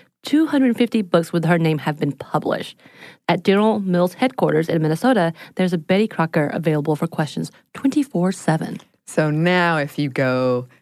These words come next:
Speaker 2: there will be a Betty Crocker. If you go looking for Betty Crocker, someone will be there.
Speaker 1: Wait, so, like, do they just all change it out? I guess
Speaker 2: What?
Speaker 1: there's a shift
Speaker 2: Oh, there's
Speaker 1: per?
Speaker 2: shifts. Sure, sure, sure, sure.
Speaker 1: I would hate to be on the night shift.
Speaker 2: I would love to interview someone
Speaker 1: Yes.
Speaker 2: who's been Betty
Speaker 1: <gasps>
Speaker 2: Crocker.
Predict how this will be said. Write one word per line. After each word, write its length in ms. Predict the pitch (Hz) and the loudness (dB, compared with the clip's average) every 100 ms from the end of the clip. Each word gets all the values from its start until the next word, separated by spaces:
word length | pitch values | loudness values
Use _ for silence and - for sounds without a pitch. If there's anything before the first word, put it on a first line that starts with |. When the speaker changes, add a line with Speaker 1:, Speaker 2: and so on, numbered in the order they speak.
| _ | _
Speaker 2:
there 160 | 127 123 | -2 -2
will 120 | 120 | -2
be 200 | 123 123 | -4 -2
a 80 | 120 | -2
Betty 240 | - - - | -4 -6 -6
Crocker. 360 | - - - | -6 -6 -6
If 100 | - | -2
you 60 | 156 | 0
go 160 | 156 147 | 2 2
looking 280 | 165 185 | 0 0
for 120 | 175 170 | 0 0
Betty 200 | 156 156 | 0 0
Crocker, 540 | 151 147 143 139 139 - - | -2 -4 -4 -4 -6 -10 -12
someone 340 | - 117 123 | -6 -4 -4
will 100 | 123 | -6
be 120 | 160 - | -6 -8
there. 280 | - - - | -6 -6 -2
Speaker 1:
Wait, 320 | 233 214 - | -2 -2 -4
so, 320 | 208 202 220 - - | -4 -2 -4 -8 -8
like, 280 | 185 - - | -8 -10 -6
do 80 | 180 | -2
they 120 | 180 | -2
just 200 | 185 - | -4 -6
all 120 | 165 | -8
change 340 | 160 - 170 165 | -6 -2 -2 -2
it 80 | 151 | -4
out? 460 | 151 220 269 - _ _ _ _ _ | -4 -6 -6 -12 _ _ _ _ _
I 60 | 175 | -2
guess 100 | 175 | 0
Speaker 2:
What? 20 | 170 | 0
Speaker 1:
there's 120 | 160 | -2
a 60 | 156 | -4
shift 540 | - 160 202 - - | -2 -2 -2 -6 -6
Speaker 2:
Oh, 200 | 139 147 | -2 0
there's 220 | 123 139 175 | 0 0 0
Speaker 1:
per? 140 | 240 | 0
Speaker 2:
shifts. 320 | 269 151 - | 0 0 -4
Sure, 480 | - 196 127 117 117 | 0 0 0 -2 -6
sure, 180 | - 147 | -6 -4
sure, 140 | 151 | -4
sure. 300 | - 143 117 | -2 -2 -2
Speaker 1:
I 40 | - | -2
would 100 | 196 | -4
hate 120 | 247 | -4
to 40 | |
be 120 | 285 | 0
on 100 | 285 | 2
the 80 | 254 | 2
night 260 | 170 151 - | 0 -2 -4
shift. 380 | - 214 - - 139 | -8 -8 -8 -6 -2
Speaker 2:
I 80 | 247 | 0
would 180 | 254 | 0
love 160 | 143 131 | -2 -2
to 100 | 135 | -4
interview 380 | 135 143 196 135 | -2 -2 -2 -6
someone 680 | 135 - 127 131 123 123 127 | -8 -8 -6 -6 -6 -6 -8
Speaker 1:
Yes. 420 | - - - - | -8 -10 -12 -6
Speaker 2:
who's 280 | 139 123 - | -4 -4 -8
been 360 | - 131 202 180 | -4 -2 0 0
Betty 260 | - 123 | -2 -2
Speaker 1:
<gasps> 20 | - | -6
Speaker 2:
Crocker. 800 | - 127 240 - 123 113 127 | -6 -2 -2 0 -2 -2 -6